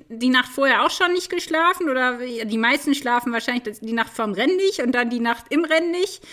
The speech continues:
Manche laufen sogar zwei Nächte. <laughs> Das ist ja, äh, äh, also gibt's da irgendwie außer Koffein, äh,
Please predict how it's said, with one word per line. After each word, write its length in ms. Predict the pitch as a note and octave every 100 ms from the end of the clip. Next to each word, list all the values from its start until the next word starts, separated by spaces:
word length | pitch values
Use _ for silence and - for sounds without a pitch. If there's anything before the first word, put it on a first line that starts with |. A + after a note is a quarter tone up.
| -
Manche 240 | A3 C4 C4+
laufen 300 | B3+ B3+ B3
sogar 180 | A#3 A3+
zwei 260 | - B3
Nächte. 300 | E4+ F4 - F#4+
<laughs> 300 | - - -
Das 180 | D4 F4+
ist 180 | -
ja, 160 | D#4 C#4+ - - - -
äh, 140 | B3 C#4
äh, 40 | F3+ A#3 B3 - - - - -
also 300 | - A#3+ B3+
gibt's 240 | B3 C#4 -
da 160 | C#4 G#3
irgendwie 340 | C4+ C4+ C4
außer 280 | B3+ C4 C4+
Koffein, 760 | C4+ C4 C4+ B3 C#4 C4+ C4 -
äh, 340 | E3+ A#3